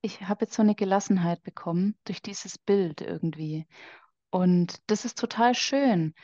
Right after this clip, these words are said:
weil du hattest vorhin gefragt, wie geht es dir denn, wenn du, äh, andere Paare mit Kindern siehst oder sowas. Und da hab ich so zwei Beispiele mal mitgebracht. Ähm, zum Beispiel das Thema Kinderspielplatz. Früher war es so,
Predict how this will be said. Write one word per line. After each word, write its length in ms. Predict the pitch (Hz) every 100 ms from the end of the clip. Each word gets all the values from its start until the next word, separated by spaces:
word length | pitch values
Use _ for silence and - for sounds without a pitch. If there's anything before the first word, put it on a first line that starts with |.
| _
weil 100 | 208
du 120 | 214
hattest 260 | 220 262 262
vorhin 300 | 262 277 277
gefragt, 440 | 262 - 226 233
wie 100 | 233
geht 240 | - 220 226
es 120 | 220
dir 160 | 233 214
denn, 220 | 196 190
wenn 140 | 196
du, 240 | 190 190 185 -
äh, 380 | 175 175 170 165 - - -
andere 360 | - 208 208 208
Paare 320 | - 196 196
mit 180 | 208 -
Kindern 420 | - 233 214 202
siehst 460 | - 196 190 196 -
oder 160 | 196 185
sowas. 380 | 180 175 196
Und 140 | 220 196
da 40 |
hab 80 | 196
ich 120 | 208
so 160 | - 202
zwei 280 | - 214 220
Beispiele 760 | 202 220 247 254 - 220 196
mal 140 | 185 180
mitgebracht. 760 | 185 - - 160 196 - - _ - - - - _ _ _ _
Ähm, 300 | 202 196 190 - _ _
zum 160 | - 214
Beispiel 420 | 233 254 - 247
das 140 | 220
Thema 300 | - 220 208
Kinderspielplatz. 1000 | 196 220 202 190 - 180 175 180 180 - _ _ _
Früher 400 | - 247 254 247
war 160 | 214 214
es 180 | 214
so, 360 | - 214 220 220